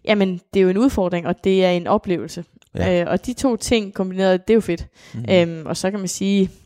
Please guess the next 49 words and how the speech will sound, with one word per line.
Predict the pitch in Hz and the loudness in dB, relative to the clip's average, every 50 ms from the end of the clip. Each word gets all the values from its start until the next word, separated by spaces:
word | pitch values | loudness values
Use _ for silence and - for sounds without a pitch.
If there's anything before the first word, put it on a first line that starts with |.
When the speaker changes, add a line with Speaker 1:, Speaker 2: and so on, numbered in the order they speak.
| _ _ _ _ _ _ _ _ _ _ _ _ _ _ _ - - _ _ _ - | _ _ _ _ _ _ _ _ _ _ _ _ _ _ _ -16 -16 _ _ _ -4
Speaker 1:
øh, | 175 170 165 160 156 160 165 | -2 -2 -2 -2 -4 -6 -8
jeg | - 156 - | -10 -10 -6
kunne | - 156 170 | -4 -4 -4
ikke | - - | -4 -8
tabe | - - - 170 160 165 175 180 190 - | -14 -4 -2 0 2 2 0 0 -2 -6
i | 180 | -6
korpset, | - - 165 160 165 - - 190 | -6 -4 -6 -6 -6 -8 -16 -16
kan | 185 | -14
man | 180 170 | -14 -14
sige, | 180 175 | -12 -12
men | 175 165 165 160 165 160 - | -12 -12 -12 -14 -14 -16 -12
jeg | - 185 - | -12 -10 -8
kunne | - 180 165 | -8 -8 -8
så | 180 | -8
vælge | 175 185 175 180 180 170 | -6 -6 -4 -2 -2 -4
at | 175 | -4
gå | 180 | -4
ud | - 202 233 247 226 | -6 -4 -2 0 0
eller | 196 175 170 160 _ | 0 -2 -2 -6 _
blive. | - 180 180 180 196 196 _ _ - - - - - - - - - _ _ - - | -8 -6 -4 -4 -4 -6 _ _ -20 -20 -20 -20 -20 -20 -20 -20 -20 _ _ -6 -2
Øh, | 185 180 175 175 170 165 156 151 147 151 156 170 170 _ _ _ - | 2 2 4 4 4 4 2 2 0 -4 -6 -8 -12 _ _ _ -12
men, | 202 180 170 160 - - - _ - | -10 -10 -10 -10 -14 -18 -20 _ -12
men | 196 185 175 175 - | -8 -6 -6 -6 -2
det | - 190 190 | -2 -2 0
var | 226 214 190 | 0 0 -2
en | 175 170 170 170 | -2 -4 -4 -2
vanvittig | 185 208 233 233 208 208 190 | -2 -2 0 -2 -4 -4 -6
fed | - - 196 | -8 -8 -6
oplevelse, | - - - - - - - - 185 | -6 -6 -6 -8 -10 -10 -8 -6 -6
og | 185 | -6
jeg | 180 | -6
tror | - - 220 | -6 -4 -4
også, | 220 196 - - | -4 -4 -2 -4
det | 208 | -2
er | 196 | 2
det, | 202 202 202 196 - _ - - _ _ _ - - _ - - | 4 2 2 2 -2 _ -20 -20 _ _ _ -20 -20 _ -6 -2
jeg | - 185 180 | 0 2 2
også | 180 185 196 - - | 2 2 0 -2 -2
tager | - 208 196 | -4 -2 -2
med | 185 185 190 | -2 -2 -2
mig | 202 208 | -2 -2
i | 196 | -4
sporten. | - - - 185 180 185 190 196 196 196 - | -4 -6 -8 -8 -6 -6 -6 -8 -10 -8 -8
Det | 208 202 | -6 -6
der | 185 | -4
med, | 185 185 185 | -2 -2 -4
det | 185 - 202 | -2 -2 -2
er | 196 | 0
jo | 190 190 190 - - | 0 -2 -4 -8 -12